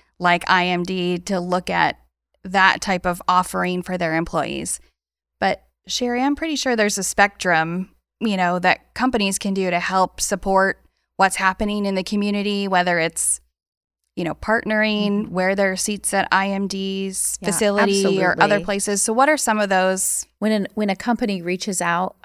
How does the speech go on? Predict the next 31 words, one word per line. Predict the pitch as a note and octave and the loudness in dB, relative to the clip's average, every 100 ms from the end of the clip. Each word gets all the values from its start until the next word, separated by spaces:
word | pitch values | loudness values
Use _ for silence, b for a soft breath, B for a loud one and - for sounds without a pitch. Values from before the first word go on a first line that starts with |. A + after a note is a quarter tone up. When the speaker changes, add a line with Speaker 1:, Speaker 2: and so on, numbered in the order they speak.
| - | -20
Speaker 2:
uh, | F3 F3 | -16 -12
to | - | -6
me | F3+ E3+ | -4 -4
to | E3+ | -6
talk | F3+ F3 D#3+ | -6 -4 -4
about | E3 E3 D#3+ - | 0 2 0 -2
childcare, | - D#3+ E3+ - F3 E3+ F#3 b b b b - | -4 -4 -4 -2 -2 -2 -4 b b b b -4
I | F#3+ A3 | -2 -2
come | - A3 G#3+ | 0 0 0
to | - F3+ | -2 -2
them | F3 E3+ E3 | -2 -2 -2
with | E3 - | -6 -8
kind | - G3 | -6 -4
of | E3 | -2
a | |
menu | E3 D#3+ D#3+ E3 D#3+ D3+ | -4 -2 -2 -2 -4 -4
of | D3 | -6
options. | - D3+ - - - - - - - _ _ _ - | -8 -8 -10 -10 -10 -12 -10 -12 -14 _ _ _ -8
So | - E3+ D#3 D#3 | -2 0 0 0
we, | D#3+ D#3+ D3+ C#3+ _ _ _ _ _ _ _ - | -2 -4 -4 -8 _ _ _ _ _ _ _ -4
the | F3+ | -2
first | G3 F#3+ | 0 -2
thing | F#3+ D#3+ | -2 -2
I | D#3 | -2
always | - F3+ F3+ F3 | 2 2 2 0
encourage | E3 - C#3+ C#3 D#3 | -6 -6 -4 -4 -4
is | D3+ | -8
for | - E3 | -6 -8
them | - D#3 D#3 | -6 -8 -8
to, | - D#3 D3 - - - | -8 -8 -8 -10 -12 -16
um, | D#3 E3 E3+ | -16 -16 -18